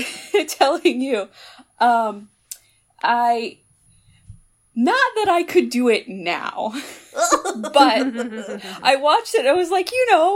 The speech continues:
Speaker 1: when I was younger and I went skiing, like, that's the event that I would have wanted to do, you know? All the spinny, flippy
Speaker 2: Mm.
Speaker 1: things where you can,
Speaker 2: Mm-hmm.
Speaker 1: you know,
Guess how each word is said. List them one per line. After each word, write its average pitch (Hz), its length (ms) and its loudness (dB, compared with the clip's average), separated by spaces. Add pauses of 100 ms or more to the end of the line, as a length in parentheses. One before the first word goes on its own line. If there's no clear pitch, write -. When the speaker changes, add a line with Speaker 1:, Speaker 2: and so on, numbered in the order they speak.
Speaker 1:
when 415 140 -2
I 392 160 0
was 403 540 -6 (640)
younger 302 380 -2 (140)
and 392 80 0
I 359 100 2
went 370 180 -4
skiing, 330 280 -4
like, 285 160 0
that's 302 260 0
the 277 120 -4
event 269 300 -2
that 240 80 0
I 220 120 2
would 233 200 -2
have 247 160 -2
wanted 190 340 -4
to 214 100 -10
do, 175 300 -8
you 202 140 -10
know? 240 220 -4
All 294 220 0
the 359 100 -6
spinny, 302 380 -4
flippy 285 360 -4
Speaker 2:
Mm. - 40 -14
Speaker 1:
things 254 540 -6 (720)
where 240 120 -8
you 254 60 -6
can, 254 180 -2
Speaker 2:
Mm-hmm. 175 160 -14
Speaker 1:
you 269 120 -4
know, 185 320 -6